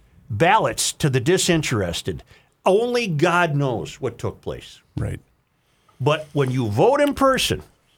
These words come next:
Speaker 1: and I'm guilty of doing that, you know, three or four days early, but I voted in person. When you vote in person, you are c-, in control of your ballot. You're the only one who sees it, touches it, and fills it in.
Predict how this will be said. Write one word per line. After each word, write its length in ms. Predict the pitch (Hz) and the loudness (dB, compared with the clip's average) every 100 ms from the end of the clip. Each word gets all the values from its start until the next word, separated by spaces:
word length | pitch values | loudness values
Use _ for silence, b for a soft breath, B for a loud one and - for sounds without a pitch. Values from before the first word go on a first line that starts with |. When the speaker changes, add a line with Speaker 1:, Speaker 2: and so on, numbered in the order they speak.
| _ _ _ - | _ _ _ -4
Speaker 1:
and 120 | 98 | 0
I'm 120 | 117 | 0
guilty 420 | 120 120 120 123 113 | 2 2 0 0 -2
of 160 | 98 | -2
doing 240 | 117 113 107 | 0 0 2
that, 280 | 104 101 107 | 0 -2 -2
you 80 | |
know, 260 | 98 87 - - | -2 -2 -4 -12
three 240 | - 107 | -6 -2
or 80 | 98 | -2
four 200 | - 104 | 0 0
days 260 | 95 98 95 | 2 0 0
early, 360 | 90 73 76 - - | -2 -2 -6 -6 -4
but 120 | 95 | -2
I 100 | 92 | 0
voted 380 | 85 98 92 85 | 0 0 0 -2
in 120 | 78 | -2
person. 500 | 113 101 - 65 85 b b b b b b b _ | -2 -4 -4 -10 -12 b b b b b b b _
When 160 | 101 113 | -2 0
you 120 | 262 | 0
vote 280 | 269 247 233 | 2 2 2
in 120 | 190 | 0
person, 600 | - 220 240 - 92 98 - _ _ _ _ | 0 0 0 -2 -2 -4 -10 _ _ _ _
you 380 | - 117 226 117 | -4 -2 0 0
are 220 | 113 101 92 | 0 -2 -2
c-, 120 | 113 - | -4 -2
in 180 | 113 | -4
control 560 | 98 101 - 143 147 135 | -2 -4 0 0 0 0
of 100 | 104 | -2
your 100 | 117 | -2
ballot. 380 | 107 101 78 - _ _ _ - | -2 -2 -4 -10 _ _ _ -4
You're 180 | 113 | 0
the 160 | 120 98 | 0 -2
only 320 | 110 185 220 | 0 0 0
one 240 | 208 196 185 | 2 2 2
who 80 | 143 | 0
sees 340 | - 170 185 | -2 -2 0
it, 200 | 196 190 | -2 -2
touches 400 | 160 160 170 156 | -2 -2 -2 -2
it, 120 | 165 | -4
and 100 | 101 | -4
fills 280 | - 104 104 | -2 -2 -2
it 100 | 92 | -4
in. 140 | 76 | -6